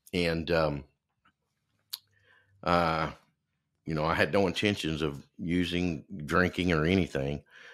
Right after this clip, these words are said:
But I got out of prison, and within four hours, I had, I was lonely.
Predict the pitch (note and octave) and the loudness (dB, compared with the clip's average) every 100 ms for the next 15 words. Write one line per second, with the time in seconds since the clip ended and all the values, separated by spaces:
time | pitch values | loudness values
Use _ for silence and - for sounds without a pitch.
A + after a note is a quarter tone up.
0 | _ - G2 G#2 G#2+ G#2+ F#2 F2 D#2 E2 | _ 0 8 10 10 8 4 4 4 0
1 | D2 D#2 D#2 D2+ F2 G2+ G#2 - G#2 F#2+ | 0 -2 -2 -2 0 2 2 4 8 10
2 | A#2+ B2 D#2+ F2+ - - _ - _ _ | 10 8 4 0 -4 -16 _ -20 _ _
3 | - F2 A2 - - D2+ C#2 - D#2 A#2+ | -8 -6 -6 -6 -4 -4 -4 -2 4 6
4 | D#3+ D2 | 4 0